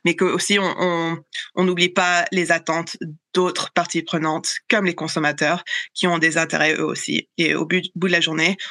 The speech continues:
on est là pour, euh, pour produire de la nourriture, euh, et donc on veut que tout le monde soit content avec les résultats.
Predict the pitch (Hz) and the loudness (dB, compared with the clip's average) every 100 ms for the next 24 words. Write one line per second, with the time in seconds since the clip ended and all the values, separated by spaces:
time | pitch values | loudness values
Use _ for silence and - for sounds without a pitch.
0 | - 170 160 156 - 165 165 165 156 156 | -8 -2 0 0 2 0 0 -2 0 0
1 | 156 156 156 151 - - - _ _ _ | 2 0 -2 -6 -12 -20 -20 _ _ _
2 | - 170 165 160 - - 190 175 175 170 | -2 0 0 -2 -6 -2 0 2 0 -2
3 | - 170 165 165 165 - 180 254 - 202 | -4 0 0 0 -2 0 0 -2 -6 -12
4 | 190 - 165 156 151 151 - 165 165 165 | -10 -2 0 2 2 2 0 0 -4 -4
5 | 170 165 170 170 160 156 185 175 170 - | -4 -2 -2 0 -2 0 0 0 0 -2
6 | 165 165 160 151 151 147 156 147 135 - | -4 -4 -2 0 0 -2 -4 -4 -6 -8